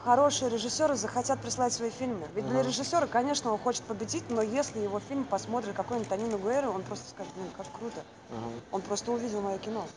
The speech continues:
Speaker 1: Я попал в конкурс, и этот человек видел мой фильм. Всё.
Speaker 2: Мгм.
Speaker 1: И собирает такую программу идеологически, э, визуальный ряд, которую захотят увидеть зрители.
Speaker 2: Можешь рассказать поподробнее про программу? Потому что для тебя это, наверное, что-то очевидное,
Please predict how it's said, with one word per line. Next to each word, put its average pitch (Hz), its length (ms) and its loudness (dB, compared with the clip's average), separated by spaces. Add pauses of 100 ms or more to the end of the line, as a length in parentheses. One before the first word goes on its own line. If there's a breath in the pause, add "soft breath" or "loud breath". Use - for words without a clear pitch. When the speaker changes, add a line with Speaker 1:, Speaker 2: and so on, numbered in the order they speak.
Speaker 1:
Я 196 140 2
попал 214 280 6
в - 80 -10
конкурс, 302 400 2
и 226 40 2
этот 214 160 -2
человек 262 320 2
видел 226 240 -2
мой 214 180 2
фильм. 190 300 -6
Всё. 214 240 -4 (100)
Speaker 2:
Мгм. 123 160 -4 (1200)
Speaker 1:
И 233 80 0
собирает 254 580 8
такую 214 320 4
программу 208 560 6
идеологически, 214 1200 2 (600)
э, 185 160 2
визуальный 214 720 6
ряд, 175 260 4 (500)
которую 247 480 6 (140)
захотят 233 400 2
увидеть 240 240 2
зрители. 202 440 -4
Speaker 2:
Можешь 190 260 2
рассказать 127 300 0
поподробнее 123 560 2
про 117 100 2
программу? 123 500 4
Потому 113 220 0
что - 80 -10 (320)
для 127 100 -2
тебя 139 200 6
это, 139 120 2
наверное, 135 260 2
что-то 147 240 2
очевидное, 165 520 2